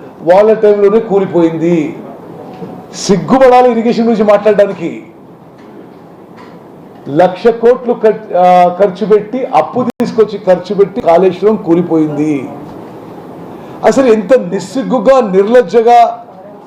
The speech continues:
ఒక పిల్లర్ కుంగిపోయింది, ఒక పిల్లరే కుంగిపోయింది.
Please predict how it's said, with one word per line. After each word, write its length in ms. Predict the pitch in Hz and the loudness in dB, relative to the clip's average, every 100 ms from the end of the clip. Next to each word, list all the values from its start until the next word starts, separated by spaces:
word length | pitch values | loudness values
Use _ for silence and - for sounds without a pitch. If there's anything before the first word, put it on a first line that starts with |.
| - - | -18 -4
ఒక 340 | 185 226 240 | 0 0 0
పిల్లర్ 340 | 254 254 269 269 | 0 2 4 2
కుంగిపోయింది, 960 | 254 240 208 247 247 233 247 240 233 - - - - - - - - - - - | -2 0 2 2 2 0 0 -2 -4 -12 -20 -20 -20 -20 -20 -20 -20 -20 -12 -2
ఒక 220 | 185 208 | 2 2
పిల్లరే 340 | 269 277 294 | 2 4 4
కుంగిపోయింది. 1000 | 285 269 277 269 269 262 262 262 254 - | 4 2 2 4 2 2 2 2 0 -6